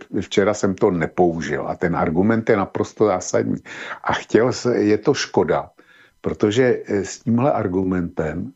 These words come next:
mohl pracovat Roman Michelko v parlamentu eventuálně.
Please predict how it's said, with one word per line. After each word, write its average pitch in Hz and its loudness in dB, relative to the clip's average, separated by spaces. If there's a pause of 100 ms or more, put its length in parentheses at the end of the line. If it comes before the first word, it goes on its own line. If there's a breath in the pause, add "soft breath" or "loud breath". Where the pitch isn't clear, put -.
mohl 90 0
pracovat 104 0
Roman 92 0
Michelko 104 2
v - -12
parlamentu 73 -2 (100)
eventuálně. - -10